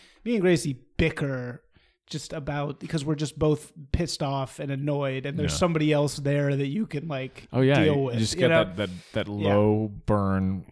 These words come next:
Speaker 2: anger in your stomach.
Speaker 1: Right,
Speaker 2: And you're
Speaker 1: and
Speaker 2: like,
Speaker 1: they're
Speaker 2: "I'm
Speaker 1: like,
Speaker 2: gonna
Speaker 1: "They're
Speaker 2: fuck."
Speaker 1: there, so yeah, like, fuck you." Right,
Speaker 2: Yeah.
Speaker 1: exactly.
Speaker 2: I know that feeling.
Speaker 1: Um, t-, no, I mean, eh, what do we bicker about? I mean, we bicker, it's always, like, she gets really annoyed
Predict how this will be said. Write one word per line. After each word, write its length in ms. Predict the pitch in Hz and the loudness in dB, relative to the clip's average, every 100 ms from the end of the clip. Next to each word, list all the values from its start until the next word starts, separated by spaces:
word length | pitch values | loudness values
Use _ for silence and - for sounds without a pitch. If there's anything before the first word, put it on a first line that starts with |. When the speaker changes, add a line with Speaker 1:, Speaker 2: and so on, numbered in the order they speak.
| - _ - | -20 _ -6
Speaker 2:
anger 460 | 95 101 95 85 | -2 -2 -2 -2
in 80 | 82 | -2
your 100 | 82 | -4
stomach. 420 | - 104 92 87 | -6 -4 -2 2
Speaker 1:
Right, 180 | 180 175 156 | 4 4 4
Speaker 2:
And 0 | |
you're 80 | |
Speaker 1:
and 100 | 175 180 | 4 4
Speaker 2:
like, 80 | 170 | 4
Speaker 1:
they're 80 | |
Speaker 2:
"I'm 180 | 175 160 | 4 4
Speaker 1:
like, 80 | 180 | 6
Speaker 2:
gonna 140 | 190 | 6
Speaker 1:
"They're 160 | 180 208 | 6 6
Speaker 2:
fuck." 60 | 233 | 6
Speaker 1:
there, 260 | 165 165 | 6 4
so 320 | 151 170 160 | 2 4 4
yeah, 360 | 165 175 135 143 | 6 4 2 0
like, 260 | 151 156 - | 0 0 0
fuck 320 | 170 151 180 | 0 0 0
you." 200 | 165 107 139 | -4 -2 -4
Right, 200 | 143 113 | -4 -4
Speaker 2:
Yeah. 60 | |
Speaker 1:
exactly. 480 | 147 151 135 - - - | -4 -4 -4 -8 -16 -12
Speaker 2:
I 80 | 90 | -8
know 100 | 87 | -8
that 180 | 78 - | -8 -10
feeling. 360 | 76 73 78 - - | -10 -8 -10 -14 -10
Speaker 1:
Um, 640 | 151 143 127 123 139 143 - _ - | -6 -6 -6 -8 -10 -12 -16 _ -18
t-, 160 | - 208 | -8 0
no, 220 | 285 294 | 2 2
I 100 | 240 | 2
mean, 180 | 254 233 | 0 -2
eh, 200 | 196 208 | -4 -2
what 160 | 208 | 2
do 60 | 196 | 2
we 120 | 160 | 0
bicker 320 | - - - | -4 -12 -16
about? 220 | - - 131 | -20 -12 -6
I 20 | |
mean, 140 | 156 | -4
we 60 | 165 | -2
bicker, 260 | 180 170 | -4 -6
it's 220 | 170 165 214 | -8 -6 -2
always, 420 | 220 208 170 156 | 0 2 0 -2
like, 380 | 143 131 - - _ _ _ _ _ _ _ _ _ _ _ | -6 -8 -16 -20 _ _ _ _ _ _ _ _ _ _ _
she 380 | 330 - 202 208 | -8 -4 -2 0
gets 280 | 208 190 175 | 0 0 2
really 360 | 170 160 156 | 4 4 2
annoyed 720 | 143 139 139 135 131 127 135 | 0 0 0 0 -2 -4 -6